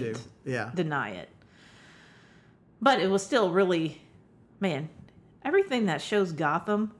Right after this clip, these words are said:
Speaker 1: like, let's say this episode, even, like, with Elseworlds, man, Gotham is, like,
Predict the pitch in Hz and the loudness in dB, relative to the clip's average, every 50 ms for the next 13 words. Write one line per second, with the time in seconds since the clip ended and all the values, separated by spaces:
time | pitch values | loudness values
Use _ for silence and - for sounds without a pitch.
0 | - - - 175 156 - - - - - 190 175 - - 202 170 156 160 175 180 | -12 -2 0 0 0 0 -2 -10 -12 -8 -8 -8 -2 0 0 0 2 2 0 0
1 | 180 - 202 185 190 - 185 - - 202 185 180 175 - 208 196 208 202 190 175 | 2 2 0 0 0 -2 -6 -2 0 2 2 2 2 0 0 0 2 2 2 2
2 | 160 151 - - 165 139 - - 160 170 185 180 - 196 196 202 202 190 - 190 | 2 0 0 -2 -4 -4 -2 0 0 0 0 0 -2 0 0 0 0 0 -2 -2
3 | 247 233 156 107 101 - - - - - - - - - - - _ - - _ | -2 -2 -2 -4 -6 -12 -18 -20 -20 -20 -20 -20 -20 -20 -20 -20 _ -20 -20 _
4 | - 156 156 196 220 330 330 - 339 233 - - 185 175 165 170 160 156 151 143 | -4 2 4 4 4 4 2 0 0 0 0 0 0 0 2 4 4 4 4 2
5 | 143 - | 0 -6